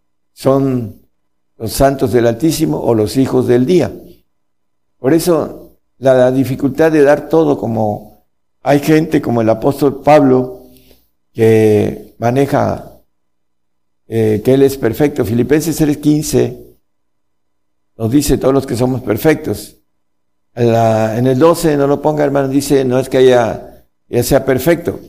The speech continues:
Bueno, en ese tiempo, el Espíritu del Padre en nosotros nos hace perfectos a futuro.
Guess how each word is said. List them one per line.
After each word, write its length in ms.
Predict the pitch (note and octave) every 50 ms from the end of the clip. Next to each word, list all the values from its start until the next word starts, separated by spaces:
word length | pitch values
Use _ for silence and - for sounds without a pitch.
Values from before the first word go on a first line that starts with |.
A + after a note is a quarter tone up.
| - -
Bueno, 280 | - A#2+ C3+ C#3 C3 A2
en 120 | G#2 B2
ese 200 | B2+ B2+ D3 C#3+
tiempo, 420 | C3 D3 D3 C#3 C#3 - - - - - - _ _ _ _ _ _ _ _ _ _ _ _ _ _
el 120 | - A#2 A#2+
Espíritu 420 | A#2 G#2+ - D#3+ D#3+ E3 D#3 E3
del 140 | D#3 D3 -
Padre 480 | - D3+ D#3 D#3 D#3 D#3+ D#3+ D#3 - - - - - _ _ _ _ _ _ _ _ _ _ _
en 180 | A#2+ A#2+ A#2+
nosotros 500 | A#2+ A#2+ A#2+ - D3 - C#3 D3 D#3+ - -
nos 200 | A2 G#2 - G#2+
hace 260 | G#2+ A2 - - G#2+
perfectos 760 | - - A#2 A#2+ A#2 - F3 F3+ F3+ - - F#2 F2+ - - - _ _ _ _ _ _ _ _
a 380 | - G#2+ G2+ G2 G#2 G2+ G2 G2
futuro. 560 | - A#2 A2 - F3 F#3 - - - -